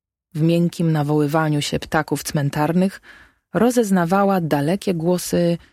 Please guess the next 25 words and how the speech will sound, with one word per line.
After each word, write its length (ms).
ciał 420
upadających 720
na 100
kamienie. 600
Dźwignęła 560
polewaczkę 800
i 100
odeszła 440
z 80
nią 200
w 40
stronę 320
żółtych 580
i 220
granatowych 720
bratków 760
na 140
grobach. 600
Niebem 640
nadpływał 680
nowy 360
samolot 640
od 80
strony 380
lotniska 680